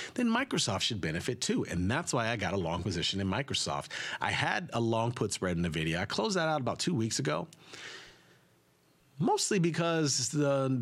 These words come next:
the, I think Nvidia had just moved up. It was probably around two twenty and change, actually, not far from here. I think it's two thirty now, but I decided that I didn't wanna have the long Nvidia put spread 'cause the position wasn't working at the time.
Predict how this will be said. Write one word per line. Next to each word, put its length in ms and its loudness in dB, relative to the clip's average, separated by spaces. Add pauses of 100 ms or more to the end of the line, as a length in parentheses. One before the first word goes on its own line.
(140)
the, 580 2 (560)
I 140 0
think 200 2
Nvidia 360 2
had 140 0
just 220 0
moved 260 2
up. 220 0 (180)
It 60 2
was 120 2
probably 640 2 (120)
around 200 0
two 180 0
twenty 320 0
and 80 -2
change, 300 0
actually, 240 -2
not 160 -2
far 140 0
from 200 -4
here. 380 -2
I 60 -2
think 140 -2
it's 120 -2
two 120 0
thirty 300 -2
now, 240 -2
but 200 -6 (920)
I 160 2
decided 800 2 (100)
that 340 2
I 120 2
didn't 500 2
wanna 240 2
have 220 0
the 240 -2 (200)
long 300 2
Nvidia 320 0
put 160 0
spread 220 -2
'cause 180 -2
the 100 0 (220)
position 460 2
wasn't 260 2
working 320 0
at 100 -2
the 60 -10
time. 320 -2